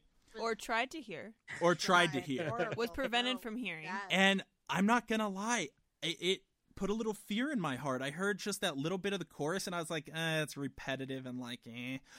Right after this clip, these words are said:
Speaker 2: But once it's put in co-, into context and in the actual song, perfect.
Speaker 3: This
Speaker 1: Yes.
Speaker 3: is the thing with the repetitive thing, and I saw this a lot on Twitter and on other social media platforms, but mostly on Twitter, um, about,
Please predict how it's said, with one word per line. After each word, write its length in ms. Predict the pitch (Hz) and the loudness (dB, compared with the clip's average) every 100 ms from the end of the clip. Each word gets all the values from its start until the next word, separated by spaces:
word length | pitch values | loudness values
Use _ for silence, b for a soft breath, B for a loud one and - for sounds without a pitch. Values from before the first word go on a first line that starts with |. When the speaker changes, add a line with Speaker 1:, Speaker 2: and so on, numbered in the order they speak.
| B | B
Speaker 2:
But 160 | - 202 | 6 6
once 220 | 190 254 | 6 0
it's 100 | 285 | -2
put 200 | - 226 | -2 -2
in 80 | 147 | -2
co-, 200 | 131 196 | -6 -6
into 400 | 196 208 202 196 | -4 -2 -2 -4
context 760 | 165 - 196 269 - 127 - - | -4 0 0 0 -4 -8 -10 -8
and 120 | 151 | -6
in 100 | 170 | -2
the 100 | 190 180 | 0 0
actual 300 | 170 - 139 | 0 -2 -4
song, 440 | - 156 180 233 _ _ - | 0 2 2 -2 _ _ -2
perfect. 580 | 185 180 - - - - _ _ _ | 2 2 0 -10 -12 -18 _ _ _
Speaker 3:
This 100 | 359 | -8
Speaker 1:
Yes. 200 | 247 208 | -4 -2
Speaker 3:
is 60 | 175 | -4
the 60 | - | -12
thing 120 | 392 349 | -20 -20
with 120 | 349 | -16
the 80 | 320 | -14
repetitive 680 | 302 277 - 262 254 240 214 - | -14 -14 -12 -10 -8 -10 -12 -16
thing, 180 | 202 196 | -14 -14
and 100 | 196 | -12
I 100 | 233 262 | -10 -6
saw 200 | 294 302 | -4 -4
this 180 | 302 285 | -4 -10
a 80 | |
lot 380 | 226 196 180 185 139 | -10 -2 2 2 0
on 120 | 190 190 | -8 -12
Twitter 680 | - 190 180 175 170 165 | -12 -6 -4 -2 -4 -6
and 400 | - 180 175 175 165 | -6 -4 -4 -8 -6
on 220 | - 180 170 | -4 -2 -2
other 260 | 170 170 | -2 -2
social 300 | 160 170 - 165 | -4 -8 -8 -6
media 200 | 160 156 | -4 -2
platforms, 400 | 151 143 156 147 | -2 -2 -4 -2
but 160 | 175 | -2
mostly 300 | 220 220 190 | 2 0 0
on 180 | 165 156 | -2 -2
Twitter, 260 | 147 147 151 B B B B - | -2 -2 -4 B B B B 0
um, 500 | 202 196 185 165 - _ - | 4 6 4 0 -8 _ -2
about, 560 | 208 208 196 185 180 | 0 4 4 2 0